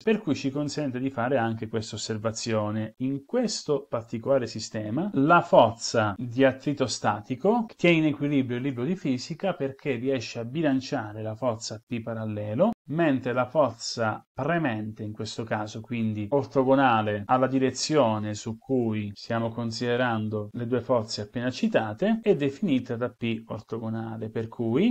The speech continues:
in questo caso F S sarà definita dal prodotto del coefficiente di attrito statico per P ortogonale. Potete rispolverare le proprietà della scomposizione della forza peso P nelle due direzioni rispettivamente parallele e perpendicolari al piano e che abbiamo sfruttato con questo esempio, grazie a una video lezione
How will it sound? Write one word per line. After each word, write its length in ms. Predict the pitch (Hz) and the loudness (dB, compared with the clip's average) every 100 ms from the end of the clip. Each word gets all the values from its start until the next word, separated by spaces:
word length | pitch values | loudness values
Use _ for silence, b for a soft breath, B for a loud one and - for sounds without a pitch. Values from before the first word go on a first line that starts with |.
| - | 0
in 100 | - | -2
questo 280 | 135 143 151 | 0 0 2
caso 260 | 143 123 143 | 2 2 0
F 240 | - 220 | -2 -2
S 220 | - - | -2 -4
sarà 180 | 117 120 | -6 -4
definita 340 | 120 123 139 120 | -2 -2 2 4
dal 140 | 117 | 2
prodotto 440 | 127 131 107 - | 0 0 0 -2
del 120 | 110 110 | -4 -2
coefficiente 680 | 113 113 113 - 127 110 110 | -4 -4 -4 0 0 -2 -8
di 60 | |
attrito 300 | 107 147 233 | -6 -6 -4
statico 640 | 226 - - - 113 143 - _ | -4 -8 -12 -12 -4 -4 -4 _
per 220 | - 254 - | 2 2 2
P 200 | 120 - | -6 -4
ortogonale. 840 | 113 - 117 117 110 107 107 110 - | -6 -4 -2 0 2 2 2 -2 -2
Potete 800 | 107 110 147 117 - 110 104 _ | -4 6 6 6 4 2 0 _
rispolverare 1080 | 127 127 - 131 127 135 131 107 104 101 101 _ - | -4 -2 2 4 6 6 6 4 2 -2 -4 _ -8
le 120 | 120 | -6
proprietà 420 | 120 123 117 143 | -2 -2 4 6
della 200 | 120 113 | 6 2
scomposizione 720 | - 120 117 113 113 - 151 | 0 -2 -2 -4 -4 0 4
della 240 | 120 113 113 | 4 4 4
forza 380 | 131 131 - 123 | 4 4 2 2
peso 360 | 123 120 113 | 2 0 -2
P 300 | - 131 - - | 2 2 2 -4
nelle 260 | 113 113 | -2 2
due 120 | 117 | 2
direzioni 880 | 127 120 117 - 135 120 110 104 104 - | 2 0 -2 0 4 4 4 0 -4 -4
rispettivamente 920 | 127 117 135 - 131 127 135 120 113 | -6 -2 -2 0 0 0 0 -2 0
parallele 460 | 117 117 127 120 | 2 4 4 2
e 60 | 107 | 2
perpendicolari 640 | 98 - 107 113 120 123 | -4 -6 -4 0 4 4
al 100 | 113 | 4
piano 460 | - 135 110 107 104 | 4 2 2 -2 -8
e 60 | 104 | -10
che 100 | 113 | -6
abbiamo 300 | 120 113 113 | -4 -2 -4
sfruttato 600 | - 120 - 131 110 113 | -6 -8 2 2 2 -6
con 120 | 110 | -6
questo 260 | 131 135 214 | -6 -2 -2
esempio, 600 | - 107 110 113 214 214 | -2 -4 -6 0 0 0
grazie 420 | 123 151 143 135 | 2 2 2 -2
a 40 | |
una 100 | 131 | -2
video 160 | 139 123 | 0 0
lezione 920 | 127 127 - 143 135 143 190 226 226 | 0 -2 0 2 2 2 2 2 -2